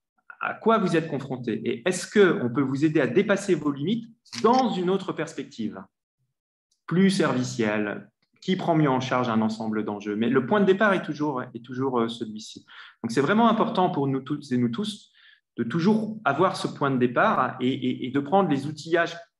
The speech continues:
conceptuels ou méthodologiques que l'on, que l'on a, euh, comme, euh, des points d'appui. Tant qu'ils sont pertinents, utilisons-les. S'ils ne sont plus pertinents, réinterrogeons-les. Comprenons pourquoi ils sont plus pertinents par rapport à des, à, à des situations. Et nous, on est vraiment dans cette, euh, dans cet esprit.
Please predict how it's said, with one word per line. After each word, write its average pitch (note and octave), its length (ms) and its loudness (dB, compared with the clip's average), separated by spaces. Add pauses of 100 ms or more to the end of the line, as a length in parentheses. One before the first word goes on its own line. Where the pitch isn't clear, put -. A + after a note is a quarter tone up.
conceptuels D3+ 760 0
ou B2+ 60 2
méthodologiques C3 840 0 (260)
que B2+ 60 -2
l'on, A#2 320 -2
que A#2+ 100 -8
l'on A2+ 240 -2
a, G#3 320 0 (420)
euh, A#2 320 0
comme, D#3 360 2
euh, A#2+ 300 0
des A#2+ 140 -4
points C#3+ 240 -2
d'appui. D#3+ 760 -2 (380)
Tant A#3+ 160 -2
qu'ils A3+ 140 -4
sont F#3 180 -6
pertinents, E3 540 -6
utilisons-les. F3+ 800 -2 (380)
S'ils D#3+ 200 -2
ne E3 80 2
sont G#3 160 2
plus G#3 160 0
pertinents, G#3 640 0
réinterrogeons-les. E3+ 1200 -2 (1040)
Comprenons F#3+ 460 4
pourquoi G3+ 260 0
ils F3 40 -2
sont D#3+ 140 -8
plus D#3+ 140 -12
pertinents D#3 400 -6
par D#3+ 100 0
rapport C#3 240 0
à C#3 60 2
des, B2 180 -2
à, G#2 120 0
à - 160 -2
des B2+ 120 -4
situations. B2 580 -6
Et A2+ 100 -2
nous, G3+ 120 4
on A3 120 6
est E3 60 4
vraiment D#3+ 280 2
dans D3 120 -2
cette, - 280 -8
euh, B2 300 -2
dans B2 140 -2
cet C3+ 200 -4
esprit. - 280 -10